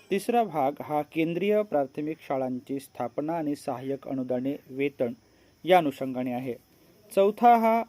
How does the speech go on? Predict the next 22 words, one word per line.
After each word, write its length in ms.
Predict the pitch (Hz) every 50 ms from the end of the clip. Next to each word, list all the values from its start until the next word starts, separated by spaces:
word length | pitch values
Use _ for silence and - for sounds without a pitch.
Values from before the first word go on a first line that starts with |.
| _
वेतनाच्या 600 | - 156 151 165 160 - - 202 196 202 - 208
संदर्भातला 680 | 190 - 185 180 175 175 185 180 180 180 175 - 170 165
आहे, 160 | 170 165 185
परंतु 500 | - - 175 165 170 165 - - 185 190
गटनिवासी 800 | 160 - 156 - - 185 185 180 170 160 156 147 - - 175
प्राथमिक 640 | 175 - - 143 131 127 127 - - 139 139 139 135 - _ -
शाळा 320 | - - 135 127 143 175
सहाय्यक 540 | 190 - - 160 135 135 135 135 135 - -
अनुदाने 400 | 131 135 135 127 127 120 135 - - - _ _ _ _ _ _ _ _ _ -
रक्कम 380 | 175 202 208 - - 277 247
मात्र 320 | 208 160 139 - - 143 175 175
शून्य 320 | - 170 160 147 135 127
दिसत 360 | 113 120 113 - 123 110 110
आहे. 240 | 113 120 131 127 127 - _ _ _ _ _ _ _ _ _ - _ _ - - - _ -
पाचवा 400 | 180 190 185 - - 254 247 240
भागही 520 | 185 196 214 214 196 208 214 208 226 240
वेतनाच्या 680 | 214 170 165 156 - - 170 151 151 147 143 - 160 151
संदर्भातला 760 | - - 127 131 127 127 127 117 117 110 107 - 120 117
आहे. 340 | 117 131 135 135 104 - _ _ _ _ _ _ _ _ _ _ _ -
सहावाही 760 | - - 185 175 170 185 185 185 180 180 170 143 156 208
वेतनच 760 | 240 247 160 139 156 156 139 - 156 139 131 123 110 - - 127
आहे. 220 | 113 104 113